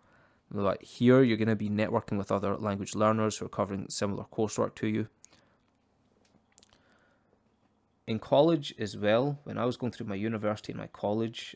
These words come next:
I, I was quite, uh, I always initiated trying to make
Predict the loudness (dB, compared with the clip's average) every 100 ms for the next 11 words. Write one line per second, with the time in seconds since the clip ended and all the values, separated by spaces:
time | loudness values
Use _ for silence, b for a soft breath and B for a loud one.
0 | -10 -8 -8 -2 0 0 -2 -8 -6 0
1 | 2 2 -2 -6 -10 -8 -6 -6 -6 -10
2 | _ _ b b b b b b b _
3 | 2 4 6 4 2 -2 -4 -2 -2 -2
4 | -2 -2 -4 -6 -8 -6 -4 -4 -6 -6
5 | -4 -4 -8 -18 -20